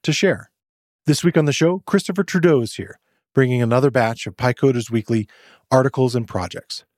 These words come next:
We discuss a recent code conversation featuring Real Python team members Ian Curry and Ger Arna Hiela. The video dives into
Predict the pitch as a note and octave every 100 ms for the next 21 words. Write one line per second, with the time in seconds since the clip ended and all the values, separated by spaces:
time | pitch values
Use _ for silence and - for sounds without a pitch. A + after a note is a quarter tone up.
0 | _ _ _ - C3 C3 - D#3+ B2+ A#2+
1 | E3+ G3 E3+ - G#3 - B2+ G2 - F#2+
2 | - E2+ _ _ C#3+ B2 C3+ B2+ G#2+ A#2+
3 | C3 D3 D3 C#3 C3+ B2 - C3 A#2 G#2+
4 | B2 A#2 - D3 D#3 E3 - G#2+ G2+ A2+
5 | _ _ _ B2+ A2 A#2 A#2 A2+ A2+ A2+
6 | G2+ A#2 G2+ E2+ - _ _ _ _ _
7 | _ - C#3 A3 G3+ C#3+ C#3+ C3+ - D3
8 | B2+ - C3+